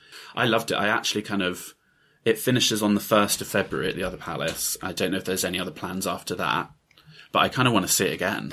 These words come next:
It's one of those ones where I'm like, "Oh, I kinda wanna see again," and we sat quite far forward, which actually, 'cause there's a lot going on, I would have liked to have been a tiny bit further back.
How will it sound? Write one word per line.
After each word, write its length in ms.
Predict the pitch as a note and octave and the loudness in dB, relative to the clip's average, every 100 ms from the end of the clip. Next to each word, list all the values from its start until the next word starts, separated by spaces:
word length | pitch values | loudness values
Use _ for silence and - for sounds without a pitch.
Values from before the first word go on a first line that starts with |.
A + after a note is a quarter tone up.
| - | -8
It's 140 | G#2 - | -4 0
one 140 | G2+ | 2
of 60 | F#2+ | 2
those 180 | F#2+ | 2
ones 180 | G2 F#2+ | 0 0
where 80 | G2 | -2
I'm 60 | F#2+ | -2
like, 100 | G#2 | -2
"Oh, 100 | G2 | -4
I 60 | |
kinda 220 | - G#2+ | -2 0
wanna 180 | G2+ F#2+ | 0 0
see 540 | - G2+ F#2+ F#2 F#2 - _ _ _ | -2 -2 0 -2 -6 -12 _ _ _
again," 300 | G2+ G#2 F2+ | -2 2 2
and 160 | F#2 G2 | 4 4
we 80 | G#2+ | 2
sat 300 | - A2 - | 4 2 2
quite 260 | A#2+ G#2 | 2 2
far 160 | - G#2+ | 2 0
forward, 480 | - G2+ F2+ D#2 G2 | 2 2 2 0 -2
which 180 | - - | -4 -2
actually, 480 | G#2 - - E2+ F2+ | -2 -2 -2 -2 -4
'cause 100 | - | -4
there's 180 | F#2 | -2
a 40 | G2 | 0
lot 200 | F#2+ - | 0 0
going 300 | F#2 F#2+ F2+ | -2 -2 -2
on, 220 | D2+ D#2+ | -2 -2
I 40 | F2+ | -2
would 100 | F#2 | -2
have 140 | F#2 | -2
liked 180 | F#2+ - | -2 -2
to 20 | - | -4
have 80 | |
been 100 | F#2 | -6
a 60 | F2+ | -6
tiny 300 | - F#2 F2+ | -6 -4 -4
bit 120 | F2 | -4
further 280 | - F#2+ F#2 | -4 -4 -4
back. 460 | F#2 G#2+ - - | -2 -2 -4 -12